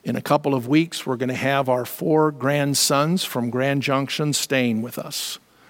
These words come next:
Two of them are going up to Pioneer Bible Camp, and we'll have the other two little juvenile delinquents for, I mean, the other children.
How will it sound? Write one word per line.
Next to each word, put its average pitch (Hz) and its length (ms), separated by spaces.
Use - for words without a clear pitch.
Two 165 200
of 160 80
them 151 160
are 143 40
going 151 260
up 156 140
to 139 80
Pioneer 151 460
Bible 151 360
Camp, 175 380
and 123 160
we'll 127 120
have 131 260
the 127 120
other 143 260
two 156 400
little 147 240
juvenile 143 520
delinquents 147 680
for, 135 280
I 185 120
mean, 175 180
the 180 180
other 214 240
children. 240 680